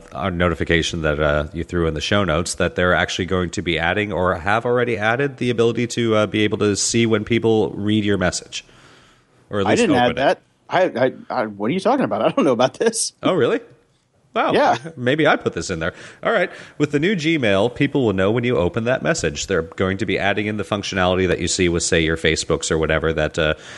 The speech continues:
Speaker 1: you can now tell when people have read your email.
Speaker 2: Oh, my God. So they're doing what A O L did in nineteen ninety-three.
Speaker 1: Exactly. Yes.
Speaker 2: That was always one of the things. It's, you, you always knew when somebody read your email in A O L.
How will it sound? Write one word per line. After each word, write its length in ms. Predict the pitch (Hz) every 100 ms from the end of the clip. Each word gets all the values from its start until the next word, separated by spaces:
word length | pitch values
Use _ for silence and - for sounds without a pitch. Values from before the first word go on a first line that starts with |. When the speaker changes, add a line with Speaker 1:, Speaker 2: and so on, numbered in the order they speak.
| -
Speaker 1:
you 120 | 110 107
can 160 | 101
now 180 | 92 95
tell 300 | - 90 87
when 160 | 85 85
people 420 | 82 95 101 -
have 320 | 92 90 -
read 220 | 87 73
your 120 | 87 -
email. 280 | 160 69 - - _ _ -
Speaker 2:
Oh, 100 | 277
my 140 | 170
God. 360 | 131 202 180 139
So 200 | 165 139
they're 160 | 208 214
doing 320 | 147 139 135
what 180 | 151 131
A 140 | 127
O 120 | 120
L 120 | 139
did 180 | 143 120
in 160 | 117 101
nineteen 380 | 107 110 117 110
ninety-three. 760 | 110 110 110 101 92 85 - -
Speaker 1:
Exactly. 520 | 107 90 87 78 69 - -
Yes. 320 | - - - - - - -
Speaker 2:
That 200 | 131 135
was 200 | 143 131
always 340 | 131 135 135
one 160 | 131 131
of 60 | 147
the 100 | 156
things. 300 | 202 127 127
It's, 260 | 120 - - - -
you, 360 | 120 120 123 -
you 200 | 131 117
always 360 | 135 143 143
knew 140 | 135 127
when 160 | 127
somebody 320 | - 113 123
read 260 | 107 104 107
your 100 | 113
email 360 | 104 101 98 101
in 160 | 101
A 140 | - 87
O 120 | 90
L. 280 | 85 82